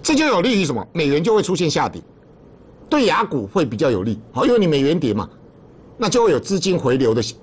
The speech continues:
对雅股会有资金回流的利多。OK，好，那到底十年期公债殖利率有没有机会再跌？重点在哪里？在通膨。<coughs> 通膨看什么？看油价，有没有？好，我们来仔细看哈。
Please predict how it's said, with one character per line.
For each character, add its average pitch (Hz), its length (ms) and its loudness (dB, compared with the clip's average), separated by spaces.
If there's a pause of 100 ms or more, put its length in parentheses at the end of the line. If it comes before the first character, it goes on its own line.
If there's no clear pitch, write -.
(160)
对 190 140 2
雅 139 160 0
股 117 160 -4
会 139 80 0
有 110 80 2
资 - 120 -6
金 156 160 0
回 107 140 0
流 104 140 2
的 101 100 0
利 110 160 0
多。 104 180 -2 (120)
OK， 180 340 0
好， - 180 -2 (400)
那 247 120 -4
到 285 180 2
底 147 200 -2
十 - 180 -2
年 208 120 2
期 180 100 0
公 214 120 2
债 214 120 2
殖 - 120 -2
利 180 140 0
率 170 100 0
有 120 80 2
没 123 80 2
有 139 40 2
机 131 160 0
会 143 120 4
再 127 120 0
跌？ 87 180 -8 (500)
重 220 120 2
点 143 120 2
在 160 80 2
哪 123 140 2
里？ 110 120 -2 (380)
在 175 140 -2
通 151 160 0
膨。 113 180 -4 (1600)
<coughs> - 1300 -2 (1200)
通 277 160 2
膨 214 140 2
看 233 100 0
什 139 80 0
么？ 113 100 -4 (540)
看 220 180 0
油 131 140 4
价， 135 200 -2 (800)
有 127 60 0
没 165 80 2
有？ - 200 0
好， 92 220 -8
我 - 40 -10
们 123 80 -6
来 143 80 0
仔 - 120 -2
细 139 120 -4
看 139 180 -2
哈。 104 140 -2